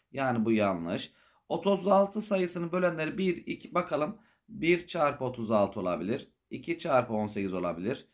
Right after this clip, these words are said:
Ee, ondan sonra üç çarpı on iki olabilir.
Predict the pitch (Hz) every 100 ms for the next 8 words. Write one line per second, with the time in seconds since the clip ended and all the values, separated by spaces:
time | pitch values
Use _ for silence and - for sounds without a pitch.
0 | _ _ _ - 98 95 - 127 123 120
1 | - 170 - - 156 127 131 131 120 110
2 | 95 85 107 135